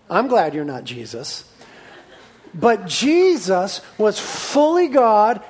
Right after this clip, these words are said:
and fully man. Hard for us to comprehend, but that's the grammar in the theology of the Bible, okay? Jesus has a dual nature, fully God. In him, all the fullness of deity dwells, Colossians two nine,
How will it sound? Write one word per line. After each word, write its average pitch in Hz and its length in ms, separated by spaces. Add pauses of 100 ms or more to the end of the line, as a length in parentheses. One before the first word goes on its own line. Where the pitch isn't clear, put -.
and 233 220
fully 285 640
man. 240 320
Hard 269 320
for 247 180
us 247 140
to 233 60
comprehend, 202 800 (160)
but 196 80
that's 269 220
the 190 80
grammar 202 840 (200)
in 180 80
the 180 100
theology 196 560
of 190 40
the 196 60
Bible, 190 480 (140)
okay? 233 480 (400)
Jesus 254 340
has 240 160
a 202 80
dual 226 640
nature, 269 580 (220)
fully 254 460
God. 247 440 (600)
In 254 180
him, 277 360 (160)
all 202 180
the - 80
fullness 262 600
of 165 200
deity 269 400
dwells, 226 460
Colossians 190 580
two 196 180
nine, 160 340